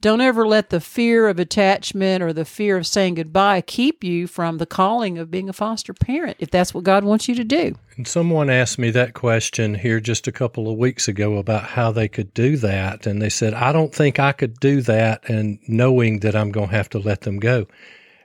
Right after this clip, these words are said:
Speaker 2: And I pointed out just what you were saying. That child needs to feel that love, even if it's for a short period of time. If that's something of interest to you,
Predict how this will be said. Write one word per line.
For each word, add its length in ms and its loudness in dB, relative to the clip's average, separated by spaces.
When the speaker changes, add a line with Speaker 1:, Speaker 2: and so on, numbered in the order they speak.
Speaker 2:
And 160 2
I 80 2
pointed 460 0
out 260 0
just 240 -6
what 140 -4
you 160 -2
were 100 -4
saying. 520 0
That 240 2
child 520 2
needs 320 -2
to 100 -4
feel 420 2
that 240 0
love, 580 -2
even 300 2
if 160 -2
it's 140 -6
for 200 -6
a 40 -4
short 440 -2
period 320 -2
of 100 -6
time. 420 -6
If 220 -6
that's 240 2
something 460 0
of 120 -4
interest 440 -2
to 80 -6
you, 260 -4